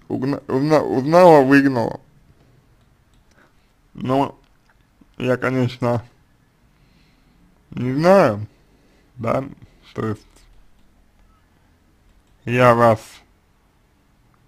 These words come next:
безусловно, не могу и не хочу осуждать и оценивать,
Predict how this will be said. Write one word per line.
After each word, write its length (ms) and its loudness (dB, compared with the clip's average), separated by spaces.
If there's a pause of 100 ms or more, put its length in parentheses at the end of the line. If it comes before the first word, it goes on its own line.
(140)
безусловно, 1000 -2
не 160 -8
могу 540 -2
и 80 -6
не 100 -8
хочу 640 -6
осуждать 840 -2 (960)
и 100 -10
оценивать, 760 -4